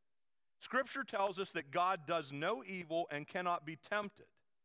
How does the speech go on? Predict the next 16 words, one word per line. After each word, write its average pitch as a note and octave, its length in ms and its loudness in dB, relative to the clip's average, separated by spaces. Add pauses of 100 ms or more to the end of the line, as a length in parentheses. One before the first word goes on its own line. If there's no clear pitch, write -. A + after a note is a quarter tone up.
(640)
Was E3+ 180 0
it G3+ 120 4
really B3 480 -2
possible G3+ 600 0
then D#3+ 200 0
for D#3 120 -4
Jesus, C#3 640 -4
inasmuch F#3 520 -2 (100)
as E3+ 140 -4
he G3+ 200 -6
is D#3+ 160 -2
God, C3+ 560 2
to D#3+ 80 -10
sin? G#3+ 380 -2 (840)
If F#3 220 0
not, G3+ 480 2